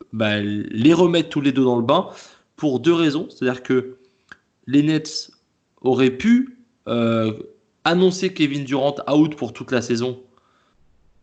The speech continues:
Et dans ces cas-là, on pouvait prendre un seizième joueur supplémentaire sans, euh, avec une, une exception.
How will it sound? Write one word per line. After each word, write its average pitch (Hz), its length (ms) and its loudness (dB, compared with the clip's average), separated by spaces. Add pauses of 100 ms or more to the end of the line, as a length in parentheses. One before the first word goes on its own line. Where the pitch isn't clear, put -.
(180)
Et 127 140 2
dans 180 160 4
ces 170 180 -2
cas-là, 160 400 0
on 131 120 0
pouvait 131 240 -2
prendre 135 300 -2
un 113 60 -2
seizième 151 380 -2
joueur 143 200 -2
supplémentaire 123 840 -2 (260)
sans, - 640 -2
euh, 101 1400 -4
avec 117 400 0
une, 117 100 0
une 113 220 0
exception. 123 480 0